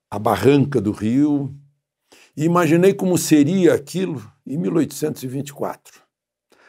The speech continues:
As dificuldades que aqueles colonos encontraram. E vi que um presidente da República descendente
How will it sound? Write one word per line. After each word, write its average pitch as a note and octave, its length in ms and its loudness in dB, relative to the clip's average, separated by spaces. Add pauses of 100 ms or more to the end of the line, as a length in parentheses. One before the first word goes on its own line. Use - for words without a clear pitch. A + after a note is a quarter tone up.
As D#3+ 160 -2
dificuldades F3 960 0
que C#3+ 120 -4
aqueles C3 340 -4
colonos B2 480 -2
encontraram. A2+ 680 -10 (1200)
E A#3 80 0
vi G#3+ 180 0
que A#3 120 2
um G#3+ 100 4
presidente F3 640 4
da F#3 100 2
República E3 520 0
descendente C3+ 1040 0